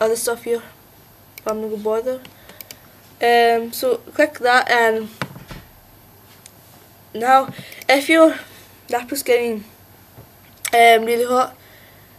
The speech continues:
you just click here and act-, go active setting and switch it to higher R P M.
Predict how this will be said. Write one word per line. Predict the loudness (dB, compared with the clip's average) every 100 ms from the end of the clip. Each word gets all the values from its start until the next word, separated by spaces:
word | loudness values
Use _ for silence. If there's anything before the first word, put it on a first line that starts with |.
| -20 -18
you | -6
just | -4 -2 -6
click | -2 -2 -2
here | 2 4 4 0 -12 _ _ _ _
and | -2 0 0
act-, | -4 -8 -12 _ _
go | 0 0
active | 0 -4 -4 -4
setting | -4 -6 -6 -16 -18 -20 _ _ -20 -18 -18 -18 _ _ _ _ -6
and | -2 0 -2 -6 -12
switch | -14 -2 0 0
it | 0
to | 0
higher | 0 2 6 6
R | 6 2
P | 0 -2
M. | -2